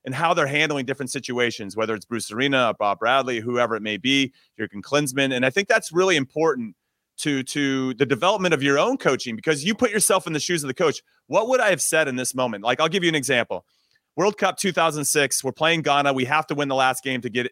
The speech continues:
into the round of sixteen and play against Brazil. Okay, it's all kind of set and ready for us to go. It's gonna be amazing.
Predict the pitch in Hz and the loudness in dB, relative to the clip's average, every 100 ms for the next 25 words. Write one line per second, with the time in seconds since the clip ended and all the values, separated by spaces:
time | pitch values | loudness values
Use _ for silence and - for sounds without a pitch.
0 | - 123 135 120 117 120 113 120 - 123 | -8 -10 -6 -2 2 0 0 -8 -4 -4
1 | 113 - 113 107 104 - 92 98 85 - | -2 2 2 2 -4 -6 -4 -4 -4 -4
2 | 110 107 120 123 123 117 - 120 113 113 | -4 0 2 2 0 0 0 -2 0 -6
3 | 113 117 107 104 135 156 143 127 117 117 | -2 -4 -4 -2 0 2 0 -2 -2 0
4 | 156 196 170 160 | 2 2 2 0